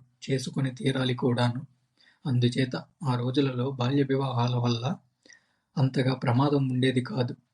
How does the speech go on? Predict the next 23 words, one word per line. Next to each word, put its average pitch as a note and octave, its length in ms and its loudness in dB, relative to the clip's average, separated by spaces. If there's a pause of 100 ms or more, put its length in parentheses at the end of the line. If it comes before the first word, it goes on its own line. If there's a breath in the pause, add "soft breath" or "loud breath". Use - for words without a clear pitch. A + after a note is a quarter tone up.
(240)
చింతలేని C#3 460 0
పెళ్ళిళ్ళు. B2 560 0 (1900)
ఈ C#3+ 160 2
పిల్ల C#3 420 2 (460)
పెళ్ళిళ్ళ C#3 360 4
ఆచారం C3 580 -2
ఎంతవరకు B2+ 540 0
వెళ్ళిందంటే, C3 720 2 (580)
పెళ్లి C#3 240 6
కాని C#3 260 2
పిల్ల B2+ 260 2
ఇంట్లో B2 420 2
ఉందంటే A#2+ 720 0 (520)
ఇంటికి C3 340 0
అంతటికీ C#3 480 0
అవమానం C3 520 -2
కిందకి B2+ 380 0
వచ్చింది. B2 540 -2 (400)
ఆ C3+ 100 4
ఇంటి B2 280 2
వారు C#3 380 0
చేతకాని B2+ 480 0
వారని, B2 520 2